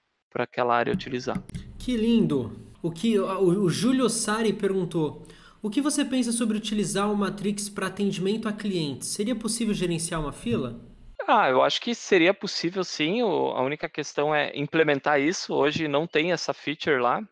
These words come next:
Speaker 1: mas é uma feature muito, muito legal de, de, de se fazer. Mas é, é importante tentar cuidar ali, algumas coisas que a gente tenta cuidar,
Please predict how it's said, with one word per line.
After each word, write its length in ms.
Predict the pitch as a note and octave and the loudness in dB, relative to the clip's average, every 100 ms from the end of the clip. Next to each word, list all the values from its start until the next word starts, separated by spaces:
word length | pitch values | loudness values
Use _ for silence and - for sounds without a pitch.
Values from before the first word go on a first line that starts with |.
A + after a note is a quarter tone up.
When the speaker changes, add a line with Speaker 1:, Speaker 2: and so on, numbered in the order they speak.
| - | -6
Speaker 1:
mas 260 | B2 B2 | -2 0
é 40 | C3+ | -2
uma 120 | C#3 | -2
feature 340 | - D3 D#3 | -6 -8 -4
muito, 400 | C#3 C3+ - E3 | -4 -6 -6 -6
muito 240 | C3 C#3 F#3+ | -4 -4 -2
legal 460 | C#3+ B2 B2+ F#3 | 0 2 2 2
de, 260 | D3 C3 A#2+ | -4 -8 -8
de, 320 | B2 A#2+ A#2+ | -8 -8 -8
de 120 | - | -12
se 120 | B2+ C3 | -16 -12
fazer. 640 | - C3 A#2+ B2 D3+ G#3 _ - - - - - - | -4 -4 -2 0 0 0 _ -20 -20 -20 -20 -16 -4
Mas 1120 | C#3+ D3+ D#3 D#3+ E3 D#3+ D3+ - - - - _ B2+ | 0 4 4 4 4 2 -2 -8 -12 -16 -20 _ -6
é, 400 | C#3+ D3 C3+ - | -4 -2 -4 -6
é 80 | C#3 | -6
importante 580 | D#3 F3 D#3+ F3 F3+ - | -2 0 0 0 -2 -2
tentar 960 | F#3+ F3 _ D3+ D#3 F3+ F#3 F3 D3 B2+ - _ - | -2 -2 _ 2 4 4 2 2 2 0 -6 _ -6
cuidar 460 | D#3 C#3 C3 D#3 | -4 0 2 2
ali, 420 | D3 C3+ D3+ D#3 - _ | 0 -2 -4 -6 -10 _
algumas 360 | C3 A#2+ C3+ C3 | -10 -8 -10 -10
coisas 220 | C#3 - | -12 -10
que 80 | C3+ | -10
a 40 | |
gente 360 | C3 - - - | -10 -12 -12 -8
tenta 240 | C3+ C#3+ | -6 -6
cuidar, 500 | - C3+ B2 B2+ | -6 -4 0 0